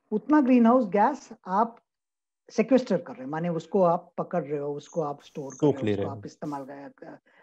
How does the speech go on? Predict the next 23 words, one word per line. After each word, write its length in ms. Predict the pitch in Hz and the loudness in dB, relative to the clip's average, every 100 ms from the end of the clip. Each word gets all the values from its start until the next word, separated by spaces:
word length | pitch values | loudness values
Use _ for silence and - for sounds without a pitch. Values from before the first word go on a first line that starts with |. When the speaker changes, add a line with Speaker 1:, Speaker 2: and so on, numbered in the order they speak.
| _ | _
Speaker 1:
उसको, 280 | 175 165 175 | -12 -8 -4
अ, 520 | 160 156 185 151 147 147 | -4 -6 -12 -12 -14 -16
सोख 340 | - 220 220 | 0 2 2
ले 140 | 160 120 | -6 -10
रहे 140 | 247 | -16
हैं। 160 | - 254 _ _ _ - | -20 -20 _ _ _ 0
तो 300 | 208 214 214 _ _ | 4 4 2 _ _
ये 160 | 190 285 | 0 2
दोनों 260 | 240 254 302 | 4 4 4
नेट 300 | 190 233 196 | 4 2 0
ज़ीरो 460 | 156 196 196 262 | 0 2 4 4
करने 400 | 254 - 180 196 | 2 -4 -2 -4
के, 320 | 196 311 320 - - | -6 -8 -8 -14 -4
वो 220 | 175 220 | 4 6
एक, 160 | 226 - | 6 2
तो 100 | 262 | -2
ये 260 | 254 233 330 | 0 2 0
तीनों 340 | - 254 277 | 2 2 2
प्रोसेस 460 | 349 262 220 - 226 | 2 0 0 0 -6
के 140 | - | -4
ऊपर, 400 | 196 160 269 320 _ _ _ _ | -4 -2 -2 -4 _ _ _ _
अ, 240 | 196 175 - | -6 -6 -2
एक, 440 | 202 262 262 214 | 2 2 0 -10